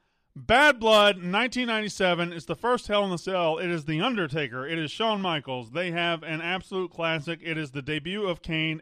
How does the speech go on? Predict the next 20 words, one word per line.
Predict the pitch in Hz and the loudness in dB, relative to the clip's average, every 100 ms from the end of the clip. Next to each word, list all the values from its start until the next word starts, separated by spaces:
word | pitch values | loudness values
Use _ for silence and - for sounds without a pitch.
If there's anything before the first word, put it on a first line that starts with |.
| - | -4
Everything | 233 214 180 185 | -4 -4 -6 -6
about | 170 160 147 | -2 -2 -2
Hell | 170 | -4
in | 160 | -6
a | 143 | -4
Cell | 175 151 | -2 -2
is | 127 | -2
perfect. | - 208 196 196 - _ _ - | -6 -6 -6 -8 -10 _ _ -4
Everything | 185 196 180 175 | -2 -2 -4 -2
about | 160 147 | 0 0
Hell | 165 | -2
in | 156 | -4
a | 143 | -4
Cell | 170 156 156 | -2 -2 -2
is | 135 | -6
pay-per-view. | - 175 165 143 180 170 | -8 -8 -8 -8 -6 -6
It's | 110 | -4
big | 165 139 | -6 -2
box | 147 147 151 | 0 0 0
office. | 151 143 151 | -2 -2 -6